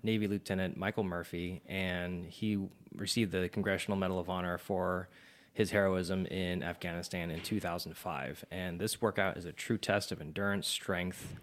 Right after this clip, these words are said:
and mental toughness. And it's not, we're not gonna talk about how to survive Murph. We're gonna talk about strategies on help, on how you can perform at your absolute best, no matter what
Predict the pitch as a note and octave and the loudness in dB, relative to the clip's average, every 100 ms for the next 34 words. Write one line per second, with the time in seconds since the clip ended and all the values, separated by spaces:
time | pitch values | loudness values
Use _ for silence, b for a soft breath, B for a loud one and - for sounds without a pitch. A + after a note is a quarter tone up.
0 | - G2 F2 F2 E2+ D#2+ D#2+ - - - | -8 -4 -2 -2 -4 -6 -6 -8 -6 -8
1 | - - B1 - - B B B B B | -6 -6 -6 -8 -10 B B B B B
2 | B B - A#2+ A#2 C3 B2 - - C3+ | B B 4 6 6 6 4 2 0 8
3 | C#3 F3 E3 A#2 A2 F#2+ - F#2+ G2+ G2 | 8 8 6 6 6 4 2 2 4 2
4 | F#2 - F#2+ F2+ E2 D2+ - E2 F2 F2 | 0 -2 0 -2 -4 -6 -8 -4 -4 -2
5 | G#2 A2 - - - - G2+ G2+ F#2 - | 2 2 0 -10 -10 0 2 2 0 0
6 | F#2 F2+ F#2 F#2 - - - G2+ F#2 F#2 | 0 0 0 0 -2 -4 0 0 2 0
7 | F2+ E2+ - G2 F#2 - - - G2+ F#2 | -2 -4 -2 0 0 -4 -20 -8 -4 2
8 | G#2+ G2 F#2+ F2+ F2+ F2 - G2 F#2 F2 | 6 6 4 0 -4 -6 -6 -2 0 0
9 | F2 F#2 _ - - G2 F#2+ F#2 F2 - | -4 -10 _ -14 -2 0 2 0 -2 -4
10 | F2+ - F#2 F2 - E2+ F2 F2 E2 E2 | -6 -2 -2 -2 -2 -2 0 0 -2 0
11 | F2+ E2+ | 0 0